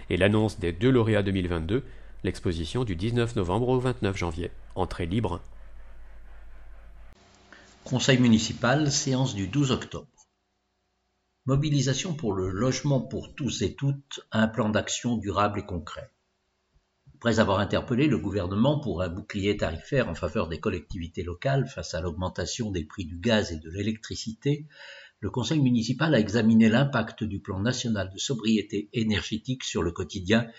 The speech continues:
Speaker 2: des Vitriots et Vitriotes. Il a ensuite notamment adopté un plan mobilisant la municipalité et ses partenaires autour de plusieurs actions en faveur du logement pour tous.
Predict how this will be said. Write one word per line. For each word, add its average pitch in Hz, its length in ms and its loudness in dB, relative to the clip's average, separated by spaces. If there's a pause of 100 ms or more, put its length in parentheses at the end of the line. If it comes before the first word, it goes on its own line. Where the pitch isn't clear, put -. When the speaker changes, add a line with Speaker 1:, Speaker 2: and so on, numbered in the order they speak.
(320)
Speaker 2:
des 107 100 0
Vitriots 107 540 0
et 101 80 2
Vitriotes. 85 480 -10 (760)
Il 90 100 -4
a 80 60 -2
ensuite - 420 -4
notamment 95 420 0
adopté 104 480 0
un 92 140 -2
plan 98 200 -4
mobilisant 117 680 2
la 110 100 4
municipalité 113 880 2
et 113 40 2
ses 113 160 -2
partenaires 131 640 -2 (540)
autour 147 260 0
de 123 80 4
plusieurs 135 400 0
actions 127 360 0
en 127 40 -2
faveur 104 320 0
du 101 80 -4
logement 90 400 -4
pour - 240 -10
tous. - 460 -16